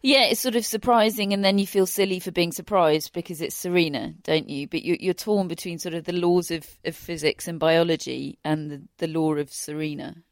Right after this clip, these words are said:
<laughs> um, which is that, of course, she defies most, um, received wisdom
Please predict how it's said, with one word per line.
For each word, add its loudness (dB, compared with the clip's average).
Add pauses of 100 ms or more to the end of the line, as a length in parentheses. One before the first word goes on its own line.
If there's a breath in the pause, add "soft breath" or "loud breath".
<laughs> -4
um, 0 (480 loud breath)
which -4
is -10
that, -6
of -20
course, -10
she -12 (240)
defies -4
most, -6 (100)
um, -6 (220)
received -12
wisdom -8